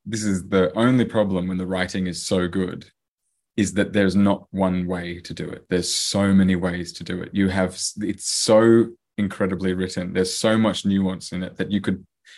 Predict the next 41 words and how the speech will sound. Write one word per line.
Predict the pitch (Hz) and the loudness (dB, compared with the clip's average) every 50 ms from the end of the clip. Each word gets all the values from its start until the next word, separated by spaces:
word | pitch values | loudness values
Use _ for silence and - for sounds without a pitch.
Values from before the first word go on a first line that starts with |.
| - _ _ _ | -20 _ _ _
pull | - 120 113 | 2 4 4
out | 101 98 95 95 - - - - _ _ _ _ _ | 4 2 0 -2 -8 -20 -20 -20 _ _ _ _ _
and | - 104 98 | -2 0 0
emphasize | 104 104 104 101 - - 98 92 90 90 85 | 0 0 -2 -2 -2 0 0 0 0 -2 -4
different | 90 92 107 104 - 104 92 - | -4 -6 -6 -4 -4 -6 -6 -6
things, | - 101 98 90 90 90 87 87 - - - _ - _ - | -4 -4 -4 -2 -4 -6 -6 -8 -10 -12 -14 _ -16 _ 0
and | 101 98 95 | 2 4 4
you'd | 95 90 87 92 92 - _ - - - - - | 4 2 0 -4 -14 -18 _ -20 -20 -20 -10 -6
find | - 95 92 90 | -4 -2 -2 -2
a | 90 | -4
completely | - 98 92 95 - 110 98 87 92 92 | -4 -4 -4 -4 -2 -2 0 0 0 0
new, | 90 90 87 87 87 85 - - | 0 0 0 -2 -4 -6 -4 -2
new | 107 92 85 | 0 0 0
thing. | 82 - - 87 87 90 80 | 0 -4 -6 -6 -6 -6 -8
So, | - - 104 98 95 92 90 | -2 0 2 4 4 4 2
um, | 87 90 90 87 | 2 0 -2 -2
I | 95 | -4
tried | 95 - - 107 104 104 95 | -4 -2 0 2 2 2 0
to | 95 | -2
do | 90 101 95 | -4 -2 -2
it | 92 87 90 | -2 -4 -6
as | 92 95 | -4 -2
many, | 98 92 95 95 95 92 92 87 _ - | 0 0 2 2 0 -2 -2 -4 _ -6
many | - 95 95 95 95 92 | -2 0 0 2 0 -2
possible | 87 - _ - - - 90 92 92 90 | -4 -8 _ -20 -18 -16 -14 -12 -12 -10
ways | 92 90 92 87 - | -8 -8 -8 -8 -10
as | - - 92 | -10 -8 -8
I | 90 | -8
could, | - - - 92 90 90 - - _ - | -8 -8 -10 -10 -10 -12 -14 -18 _ -12
and, | 90 90 90 92 - | -10 -10 -10 -10 -10
um, | 92 90 90 92 92 - _ _ - - _ _ _ _ | -10 -10 -10 -12 -16 -18 _ _ -20 -20 _ _ _ _
you | 95 87 | -10 -10
know, | 85 85 - _ _ - - - _ _ _ - | -10 -10 -14 _ _ -20 -20 -20 _ _ _ -8
and | 92 90 | -6 -4
then, | 85 87 90 87 87 - - | -2 -4 -4 -6 -8 -10 -10
and | 92 92 90 | -6 -4 -4
then | 87 92 90 - 92 - | -4 -4 -4 -6 -8 -8
left | - 104 101 95 - - - | -2 -2 -2 -2 -2 -4 -10
it | - - - | -12 -10 -10
to | - 92 | -8 -8
the, | 92 90 90 | -6 -6 -8